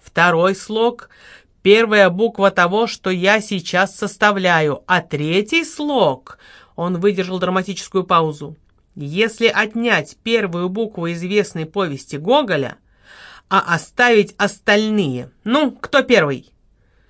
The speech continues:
Вера сосредоточенно шевелила губами. «Леший!» — выпалила она. «Молодец!» — похвалил ее брат. «Вы, мадмуазель, определенно делаете успехи. А Надя слишком отвлекается.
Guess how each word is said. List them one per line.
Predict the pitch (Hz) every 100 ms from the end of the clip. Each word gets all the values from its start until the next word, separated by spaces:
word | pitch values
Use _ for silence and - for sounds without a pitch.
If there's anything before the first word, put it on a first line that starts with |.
| _ _ _ _ -
Вера | 156 185 247 262
сосредоточенно | 254 214 202 190 180 185 220 - 226
шевелила | 196 202 190 185 202 208
губами. | 202 214 185 165 147 143 143 _ _ _
«Леший!» — | 220 359 392 - 170 120 _ _ _ _
выпалила | 180 190 165 156 156
она. | 165 143 127 _ _
«Молодец!» — | 139 139 226 311 320 269 240 262 208 156 127 - -
похвалил | 160 175 165 156 151
ее | 156 156
брат. | 156 131 _ _ _ _ _ _ -
«Вы, | 175 302
мадмуазель, | 320 302 294 302 262 214 269 285
определенно | 247 - 240 226 202 196 226
делаете | 208 185 180 185 226
успехи. | 214 - 139 - - _ _ - - -
А | 240 254
Надя | 277 320 294 170 143 -
слишком | - 262 285 - 247
отвлекается. | 240 247 240 233 175 147 - - -